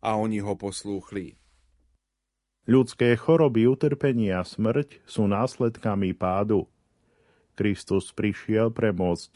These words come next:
Speaker 2: hriech, príčinu všetkých našich bied. Jedine Kristus, pretože je Bohočlovek, má moc vyslobodiť nás z hriechu. Dosahuje to pomocou odpustenia.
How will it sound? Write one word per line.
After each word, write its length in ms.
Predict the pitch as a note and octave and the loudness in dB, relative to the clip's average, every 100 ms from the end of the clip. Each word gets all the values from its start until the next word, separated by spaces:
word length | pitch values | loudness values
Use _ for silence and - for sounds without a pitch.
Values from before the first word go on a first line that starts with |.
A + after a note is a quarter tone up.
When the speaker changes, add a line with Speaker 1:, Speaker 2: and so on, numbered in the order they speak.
| F#2+ | -6
Speaker 2:
hriech, 380 | G2+ A2 B2+ - - | -2 0 0 -4 -10
príčinu 500 | G#2 A#2+ - C3 A2+ | -4 -4 -4 -4 -2
všetkých 460 | G2+ G2+ - G2 F#2+ | -2 -4 -2 -6 -4
našich 460 | F2+ - F#2 E2+ - | -6 -6 -8 -8 -4
bied. 400 | G2 G#2 G#2 - _ _ _ _ _ _ _ _ _ - | 0 0 -2 -10 _ _ _ _ _ _ _ _ _ 0
Jedine 460 | A#2+ B2 C3 B2 A#2+ | 2 2 2 0 0
Kristus, 640 | C#3 E3 - B2 B2+ C3+ - | 0 -2 -2 -2 0 -2 -4
pretože 420 | A#2 A#2 B2 A#2+ | -2 0 0 2
je 140 | A#2 | 2
Bohočlovek, 920 | G#2+ C3+ D3 - - G#2 A2 B2 - | 2 0 0 -4 -2 0 0 -2 -4
má 240 | - G2+ G2 | -2 0 2
moc 480 | G2 G#2+ - - - - | 2 0 -2 -12 -20 -6
vyslobodiť 760 | G2 G2+ - G#2+ A2 A2+ A2 G2+ | -2 -2 -2 0 0 0 -2 -4
nás 400 | G2 F2+ F2+ - - | -2 -2 -2 -6 -20
z 100 | - F2+ | -6 -4
hriechu. 560 | G2 G2+ G2+ G#2 F2+ - _ _ _ _ - | -2 -2 -2 -2 -2 -4 _ _ _ _ -2
Dosahuje 640 | G2+ G2+ A2 G2 G#2+ A2+ A#2 | 0 2 0 0 2 0 0
to 80 | G2+ | -2
pomocou 540 | F2 A2+ A2 - G2+ | 0 0 0 -2 -2
odpustenia. 880 | F#2+ - A2+ A#2 - G#2+ F2+ F2 D#2+ | -2 -2 -4 -4 -4 -6 -4 -4 -6